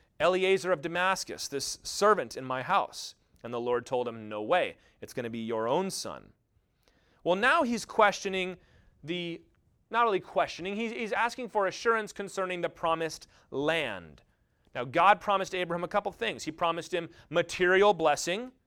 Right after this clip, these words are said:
"I'm going to bless you." Now, that has happened. Abram is a rich man at this point. He promised him descendants, and Abram believed God, and God counted it to him as righteousness. That's gonna be what we deal with for the rest of this story. But now he's,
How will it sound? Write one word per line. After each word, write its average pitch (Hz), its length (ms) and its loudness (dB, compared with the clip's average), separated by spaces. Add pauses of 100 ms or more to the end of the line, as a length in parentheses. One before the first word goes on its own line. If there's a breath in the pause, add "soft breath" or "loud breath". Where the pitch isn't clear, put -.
(240)
"I'm 127 160 -6
going 151 200 0
to 202 60 4
bless 175 340 4
you." 208 140 -4
Now, 156 140 0
that 160 180 4
has 170 140 -2
happened. 170 360 4
Abram 170 260 -4
is 135 100 -8
a 117 100 -4
rich 135 360 0
man 190 220 -2
at 131 80 -8
this 117 140 -10
point. 95 300 -12 (840 soft breath)
He 147 120 -6
promised 185 440 2
him 170 220 0 (180)
descendants, 151 880 -2 (520)
and 147 140 -2
Abram 170 420 2 (240 soft breath)
believed 139 520 0
God, 139 360 2
and 139 340 -10
God 120 240 -4
counted 123 280 -6
it 131 80 -10
to 135 60 -12
him 131 100 -10
as 120 100 -12
righteousness. 127 720 -6
That's 143 300 -2
gonna 175 160 0
be 147 120 -2
what 139 160 -2
we 127 100 -10
deal 123 240 -4
with 123 140 -4
for 120 120 -12
the 117 80 -4
rest 113 260 -4
of 104 220 -12
this 104 120 -12
story. 101 440 -8 (480 soft breath)
But 208 100 -2
now 359 200 2
he's, 277 200 -2